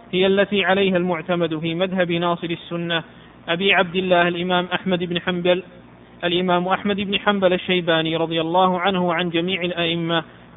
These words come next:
نمقه الفقير غنام بن محمد النجدي مولدا، الزبيري منشأ، الدمشقي مسكنا، الحنبلي مذهبا، الأثري اعتقادا.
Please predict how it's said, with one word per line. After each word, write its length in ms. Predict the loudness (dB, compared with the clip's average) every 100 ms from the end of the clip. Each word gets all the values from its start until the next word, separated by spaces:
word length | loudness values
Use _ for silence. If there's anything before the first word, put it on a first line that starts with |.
| -20 -20 -20 -20 -20 -20 -8
نمقه 540 | -4 2 2 4 4
الفقير 460 | 4 2 0 0 0
غنام 560 | 2 0 2 2 0 -2
بن 80 |
محمد 420 | -2 -2 -2 -2 -2
النجدي 640 | -2 0 -2 -2 -2 0
مولدا، 600 | 0 0 0 2 4 4 0 -20 -8
الزبيري 640 | -6 -2 0 2 2 0 0
منشأ، 500 | 0 -2 0 0 0
الدمشقي 760 | -2 -2 -2 -2 -4 -4 -2
مسكنا، 680 | 0 -2 -2 0 2 0 -2 -10 -10 -8
الحنبلي 640 | -2 0 2 2 2 0
مذهبا، 520 | 0 0 0 0 0
الأثري 720 | 0 -2 -2 0 0 0 -2
اعتقادا. 680 | -4 -4 0 2 2 2 2